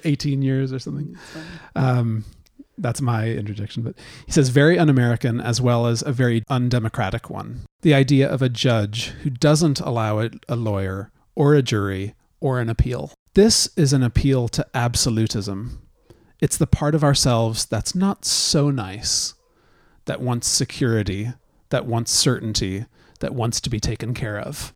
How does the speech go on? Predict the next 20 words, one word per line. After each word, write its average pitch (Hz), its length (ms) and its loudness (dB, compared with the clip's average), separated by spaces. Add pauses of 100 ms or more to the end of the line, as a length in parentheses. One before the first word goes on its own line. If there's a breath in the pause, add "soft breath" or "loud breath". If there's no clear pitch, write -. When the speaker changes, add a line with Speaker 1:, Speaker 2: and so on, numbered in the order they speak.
(120)
Speaker 1:
For - 180 6
hundreds 170 380 6
and 165 100 8
hundreds 147 280 6
of 127 100 4
years, 120 300 4
the 131 80 0
human 131 340 4
struggle 120 420 2
for - 160 -2
freedom 113 600 0 (480 loud breath)
was 131 220 2
against 120 480 -2
the 127 100 4
worst 131 540 2
kind 127 400 0
of 113 120 -4
dictatorship 107 680 -2
of 120 140 0
all, 101 360 -2